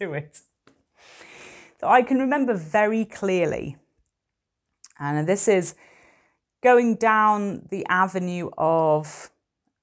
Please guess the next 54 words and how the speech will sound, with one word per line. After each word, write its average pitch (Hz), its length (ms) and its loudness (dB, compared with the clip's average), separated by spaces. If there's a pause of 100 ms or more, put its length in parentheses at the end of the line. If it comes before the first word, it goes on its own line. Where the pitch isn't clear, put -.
(160)
perhaps - 320 -6
advice 202 600 2
that 139 220 -6
we 180 160 -4
don't 196 300 -6
even 160 300 -10
ask 143 360 -8
for, - 400 -14 (240)
'cause 202 120 -18
a 220 80 -4
lot 240 240 2
of 170 60 -2
advice 143 500 -6
we 147 80 -10
don't - 240 -10
ask 135 280 -10
for, 139 120 -10
and 156 80 -6
we're 160 60 -6
very 233 200 2
good 165 320 -6
at 170 140 -8
giving 143 280 -8
people 135 300 -16
advice, 131 460 -16
aren't - 220 -14
we? - 200 -20
Because 160 240 -18
we 226 80 -6
don't 240 220 0
have 190 140 -8
to 147 60 -8
do 147 220 -4
anything 139 440 -2
about 139 380 -6
it. 139 60 -10
We 139 60 -8
don't 165 160 -6
have 147 140 -10
to - 140 -8
action - 400 -8
it. - 200 -12 (260)
We 247 160 -4
can 233 140 0
see 190 260 0
with 170 200 -2
perspective 156 680 -6 (280)
how 196 180 -2
someone 143 360 -4
else 135 300 -4
is 135 280 -10 (340)
doing 147 200 -6
things 139 280 -10
wrong. 139 320 -10